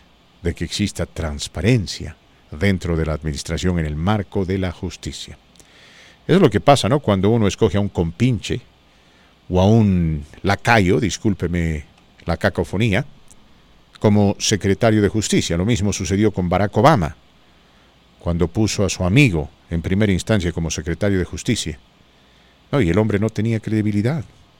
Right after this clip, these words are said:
Lógico, eran compinches. ¿Cómo vas a investigar a tu propio jefe o a su administración si es tu mejor amigo? ¿Ah? Muy difícil, ¿no? Lo hizo Barack Obama y fue criticado. Finalmente tuvo que cambiar de rumbo.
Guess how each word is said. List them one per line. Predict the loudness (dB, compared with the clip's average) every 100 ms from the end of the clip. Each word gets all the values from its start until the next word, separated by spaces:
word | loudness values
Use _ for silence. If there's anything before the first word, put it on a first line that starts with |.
| -4
Lógico, | 0 0 -2 -4 -8 _ _ _
eran | 0 0
compinches. | 0 0 0 -2 -2 -10 -12 -20 _ _ _ _ _ _ _ _ _ _ _ _ _ _ -6
¿Cómo | 0 2 4
vas | 2 0 -2
a | 0
investigar | 2 2 0 0 0
a |
tu | 0 -2
propio | -2 -2 0
jefe | 0 0 0
o | 0
a |
su | 0
administración | -4 -2 -6 -4 -4 -2 -2
si | -2
es | -2
tu | -4
mejor | -4 -4
amigo? | -4 -6 -10 -18 _ _ _ _ _ _ _ _ _ -2
¿Ah? | -2 -2 -8 0
Muy | 2
difícil, | 2 -2 -4 -6 -8
¿no? | -6 -8 _ _ _ _ _ _ _
Lo | 2
hizo | 4 4
Barack | 0 -2 -2
Obama | -2 -2
y |
fue | 0 -2
criticado. | -2 -4 -2 -2 -4 -8 _ _ -20 -20 _
Finalmente | 4 6 6 4 2 0
tuvo | 0 0 0
que | -4
cambiar | -6 -8 -2 0 0
de | 0
rumbo. | 0 0 -2